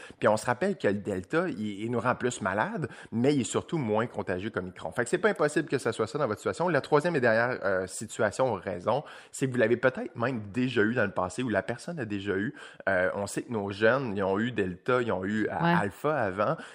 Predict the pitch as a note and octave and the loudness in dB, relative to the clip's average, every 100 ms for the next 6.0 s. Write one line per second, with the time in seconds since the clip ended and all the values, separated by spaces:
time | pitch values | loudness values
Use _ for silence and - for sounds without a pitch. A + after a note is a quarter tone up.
0 | E3 A2 A2+ B2 G2 F2+ F#2+ G2+ - G3+ | -4 2 4 4 0 -4 -6 -6 -6 -4
1 | C#3 - C3+ C3 D#3+ C3 F2+ _ - E3 | -2 -2 0 0 0 -2 -6 _ -6 -4
2 | F3 A2+ - C#3 D3+ - G#2+ F2+ - F#2+ | -4 -6 -4 -4 -2 -2 -4 -4 -2 -2
3 | C#3+ C3+ - F#2+ G2 - F3 E3+ A#2 - | -2 -2 0 2 0 -2 -4 -2 0 0
4 | F#2 - C3+ G#2 F#2+ C#3 - D3 - F#2+ | 0 0 -4 -2 -2 -2 -4 -6 -2 -4
5 | - C#3 A2 F#2+ C#3 B2+ F#2+ - A#2+ - | -4 -4 -4 -4 -2 -2 -2 0 0 0